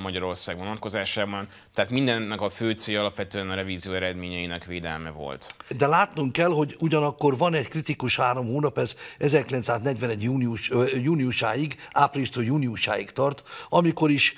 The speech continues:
Speaker 2: ö, a körülmények azok változnak,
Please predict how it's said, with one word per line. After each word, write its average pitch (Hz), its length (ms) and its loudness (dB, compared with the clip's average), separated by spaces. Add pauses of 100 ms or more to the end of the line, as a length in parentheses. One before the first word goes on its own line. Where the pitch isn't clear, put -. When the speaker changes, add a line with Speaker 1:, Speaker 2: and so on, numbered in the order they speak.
(140)
Speaker 2:
ö, 135 260 6 (100)
a 123 340 4
körülmények 131 720 4
azok 117 220 0
változnak, 113 800 0